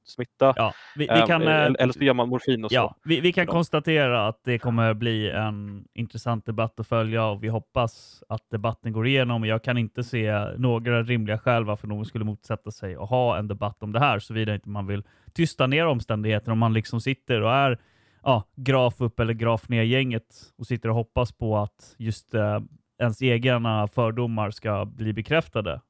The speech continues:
Speaker 2: Men då vill man ju å andra sidan inte riktigt se vad som händer. Eh, och hela den här krisen som vi är inne på, det har ju lett till en viss, eh,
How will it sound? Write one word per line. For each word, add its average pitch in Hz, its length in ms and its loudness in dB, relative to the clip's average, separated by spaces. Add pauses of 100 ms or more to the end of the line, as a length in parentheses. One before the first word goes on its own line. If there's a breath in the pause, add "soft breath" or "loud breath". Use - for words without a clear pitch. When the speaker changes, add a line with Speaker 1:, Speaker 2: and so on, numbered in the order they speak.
(120)
Speaker 2:
Men 110 380 -4
då 123 100 -2
vill 123 200 -2
man 123 120 0
ju - 20 0
å 117 40 0
andra 107 160 -4
sidan 104 260 -6
inte 104 140 -10
riktigt - 280 -12
se 110 160 -2
vad 98 160 -6
som 110 120 -2
händer. 143 260 -2 (920)
Eh, 85 380 -10 (380)
och - 380 -12
hela 156 240 2
den 170 80 0
här 151 60 2
krisen 160 340 0
som 135 140 -2
vi 135 80 4
är - 20 4
inne 147 160 0
på, 117 160 0
det 123 80 2
har 151 140 4
ju 131 380 -2
lett 143 220 -2
till 156 140 -6
en 151 100 -4
viss, - 340 -8
eh, - 360 -8